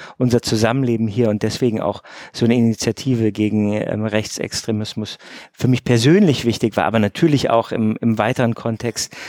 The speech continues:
für Leute, die jetzt, äh, direkt zum Beispiel mit von Gewalt betroffen sind oder Ausgrenzung. Aber ähnlich ist es jetzt hier auch bei dem Themenschwerpunkt, die die Ausstellung anspricht. Natürlich mache ich mir Gedanken über die Zukunft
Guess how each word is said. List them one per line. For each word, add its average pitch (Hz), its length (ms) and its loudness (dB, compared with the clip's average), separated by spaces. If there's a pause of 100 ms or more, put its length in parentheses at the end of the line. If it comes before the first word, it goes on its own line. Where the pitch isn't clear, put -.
(100)
für - 140 0
Leute, 110 400 4
die 107 220 -4
jetzt, - 460 0
äh, 113 80 -4
direkt 104 600 -4
zum 107 160 -6
Beispiel 98 320 -4
mit 92 180 -6
von 101 180 -10
Gewalt 95 340 -6
betroffen - 600 -12
sind 104 400 0
oder 95 460 0
Ausgrenzung. - 640 -10
Aber 107 600 0
ähnlich 127 320 2
ist 139 160 2
es 127 120 0
jetzt 131 180 0
hier - 160 2
auch 139 140 2
bei 135 160 2
dem 120 340 4
Themenschwerpunkt, 127 1120 -2
die 127 60 -4
die 123 140 -2
Ausstellung 151 400 2
anspricht. 107 440 -2
Natürlich 139 420 -2
mache 104 280 0
ich - 140 -8
mir 110 260 0 (340)
Gedanken 107 400 0
über 104 160 -2
die 104 140 -2
Zukunft - 580 -4